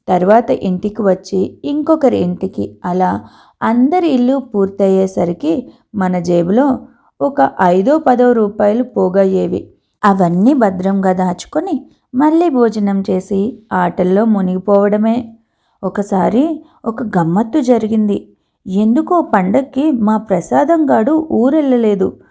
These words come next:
వాడు నేను కలిసి ఇంకో ఇద్దరితో రైల్వే స్టేషన్ దగ్గరికి వెళ్ళి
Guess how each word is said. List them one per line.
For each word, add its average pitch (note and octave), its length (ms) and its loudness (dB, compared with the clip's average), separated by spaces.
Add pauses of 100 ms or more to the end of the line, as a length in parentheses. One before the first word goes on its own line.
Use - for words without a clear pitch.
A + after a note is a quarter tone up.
(320)
వాడు C4 500 2
నేను A#3 480 2
కలిసి C4+ 560 -2 (100)
ఇంకో B3+ 420 2
ఇద్దరితో G3+ 800 0 (440)
రైల్వే D4 420 4
స్టేషన్ D4 460 0
దగ్గరికి G3 420 -2
వెళ్ళి G3+ 480 0